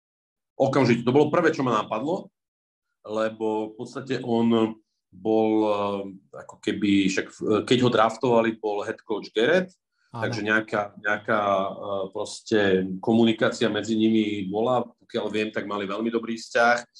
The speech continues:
Speaker 1: Čiže vôbec mňa neprekvapilo, keby, keby Jalon išiel k nám.
Speaker 2: Hm. Tiež mi to napadlo. My sme strašne tesne s salary, so salary capom, e, asi pred týždňom dokonca rekonštruovali už druhýkrát po sebe v, e,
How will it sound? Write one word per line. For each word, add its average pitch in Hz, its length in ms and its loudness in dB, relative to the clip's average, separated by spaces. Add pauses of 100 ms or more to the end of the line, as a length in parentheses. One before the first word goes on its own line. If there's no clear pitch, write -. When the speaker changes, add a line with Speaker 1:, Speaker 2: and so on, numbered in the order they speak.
(460)
Speaker 1:
Čiže 117 200 2
vôbec 147 240 4
mňa 123 240 2
neprekvapilo, 123 560 -4
keby, 101 480 -6
keby 107 240 -6
Jalon 98 320 -2
išiel 95 320 -6
k - 80 -20
nám. 82 140 -12 (420)
Speaker 2:
Hm. 131 240 -4 (560)
Tiež 180 320 -4
mi 214 80 -4
to 190 80 -2
napadlo. 165 720 -2 (320)
My 147 160 -8
sme 175 160 -8
strašne 160 560 -6
tesne 160 400 -8
s - 160 -10
salary, 151 480 -4
so 139 240 -6
salary 156 400 -6
capom, 147 520 -4
e, 135 40 -14 (800)
asi - 320 -10
pred 143 240 -4
týždňom 151 520 -8
dokonca 139 500 -4
rekonštruovali 139 720 -4
už 123 100 -4
druhýkrát 143 560 -4
po 139 120 -8
sebe 147 280 -6
v, - 80 -12
e, - 120 -14